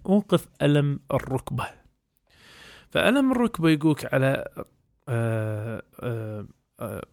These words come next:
رجلها اليسرى، ما شفي، ما عرفت أقول. <laughs> إنزين،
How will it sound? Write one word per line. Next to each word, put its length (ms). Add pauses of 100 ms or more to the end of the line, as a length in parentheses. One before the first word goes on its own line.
(260)
رجلها 380
اليسرى، 720
ما 140
شفي، 200
ما 140
عرفت 300
أقول. 140 (440)
<laughs> 100 (600)
إنزين، 440